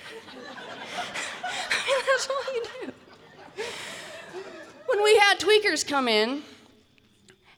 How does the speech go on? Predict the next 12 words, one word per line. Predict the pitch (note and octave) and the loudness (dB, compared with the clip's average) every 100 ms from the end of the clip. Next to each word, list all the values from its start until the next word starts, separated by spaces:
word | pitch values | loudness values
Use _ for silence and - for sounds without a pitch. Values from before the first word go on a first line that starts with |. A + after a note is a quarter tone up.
| _ | _
and | C4 C#4 C4+ - _ - | 0 0 -2 -8 _ -4
wander | G#3 C#4+ F4+ E4+ | 4 6 6 4
the | C#4+ | 2
store | - - F4 D#4+ C4 C#4 D#4+ | 0 2 4 6 8 8 4
for | D#4+ D4 | -2 -4
six | - C4+ - | 0 0 2
hours. | A3 G3 G3+ A3 C#4 F4 - - - - - - | 4 4 4 2 2 0 -4 -8 -16 -18 -18 -4
You'd | D#4+ C#4+ | 0 4
hear | F4+ G4+ | 6 6
their | F4+ E4 | 6 4
phone | E4 F4+ F4+ | 4 6 4
ring, | B3+ C4 | 2 0